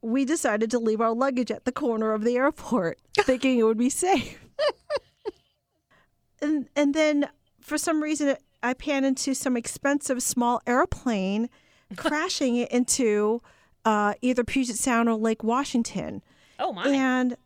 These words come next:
Speaker 1: so, um, I'm thinking, "Oh, my God, I hope my Ring doorbell caught that or my dash cam." And so I'm, like, afraid that, like, the footage is gonna get recorded over.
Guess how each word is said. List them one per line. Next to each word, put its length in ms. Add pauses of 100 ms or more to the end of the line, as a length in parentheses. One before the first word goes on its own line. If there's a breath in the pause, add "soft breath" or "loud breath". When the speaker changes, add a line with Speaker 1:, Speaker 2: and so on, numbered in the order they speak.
Speaker 1:
so, 640 (340 soft breath)
um, 440 (220)
I'm 140
thinking, 520
"Oh, 100
my 140
God, 260
I 40
hope 300
my 100
Ring 320
doorbell 640 (240)
caught 320
that 420 (240 soft breath)
or 220
my 140
dash 400
cam." 480 (120)
And 300
so 480
I'm, 220
like, 220
afraid 440
that, 260
like, 320
the 120
footage 300
is 100
gonna 460
get 220
recorded 500
over. 540